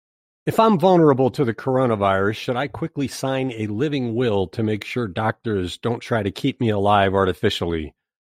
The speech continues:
Jen Cahoon, our D C reporter, Sabrina Eaton, wrote up a piece yesterday that I don't think we like to think about, but we should, and it's fascinating. It's not just about signing a do not resuscitate order. It's about whether you want all sorts of things done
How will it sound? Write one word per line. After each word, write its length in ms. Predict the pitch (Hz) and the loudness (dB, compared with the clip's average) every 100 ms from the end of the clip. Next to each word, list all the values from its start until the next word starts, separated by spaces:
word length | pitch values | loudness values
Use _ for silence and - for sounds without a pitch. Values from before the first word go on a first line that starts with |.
| _ - | _ 2
Jen 200 | 151 147 | 2 4
Cahoon, 300 | 151 151 135 | 6 6 6
our 100 | 117 | 4
D 180 | 160 | 2
C 220 | - 156 131 | 2 2 2
reporter, 460 | 110 - 104 95 | 2 0 0 0
Sabrina 480 | - 98 95 127 120 - | -2 -6 -2 0 0 -2
Eaton, 340 | 127 - 90 | -6 -4 -4
wrote 240 | 87 107 110 | -4 -2 -2
up 160 | - | -4
a 40 | 82 | -8
piece 320 | - 98 - | -4 -2 0
yesterday 640 | 104 - 101 104 107 113 _ _ _ 147 | -2 -2 -2 2 2 -2 _ _ _ -2
that 100 | 156 | 2
I 80 | |
don't 180 | 175 175 | 4 2
think 220 | - 165 | 2 2
we 80 | 143 | 4
like 220 | 127 107 | 4 4
to 80 | 107 | 2
think 260 | - 107 110 | 0 0 0
about, 320 | 95 107 131 - | 2 2 2 -4
but 120 | 127 | -6
we 120 | 120 | -4
should, 400 | 104 110 95 120 135 - 143 | -2 0 0 0 -6 -8 0
and 120 | 151 | 0
it's 120 | - | 2
fascinating. 680 | 117 98 - 98 95 107 127 | 2 2 2 0 2 0 -2
It's 180 | 131 - | -6 -4
not 160 | 165 - | -4 -2
just 320 | 160 143 - | -2 -2 -2
about 380 | 123 127 123 120 _ _ - | -2 2 0 -2 _ _ -8
signing 520 | - 131 131 120 110 | 0 2 4 4 2
a 60 | |
do 200 | 98 117 | 0 0
not 240 | 117 110 - | 0 -2 -4
resuscitate 680 | 95 - 123 - - 92 82 | -4 -2 -2 -2 -6 -6 -6
order. 420 | 82 82 82 80 _ _ _ | -8 -6 -6 -6 _ _ _
It's 160 | 123 - | -6 0
about 260 | 147 156 | 4 4
whether 200 | 139 160 | 4 4
you 180 | 143 151 | 4 4
want 200 | 160 139 | 4 2
all 200 | 127 160 | 2 0
sorts 460 | - - 214 220 - | 0 -4 -4 -4 -4
of 100 | 90 | -2
things 360 | 107 90 85 | 0 0 -2
done 420 | - 113 104 95 | -2 2 2 0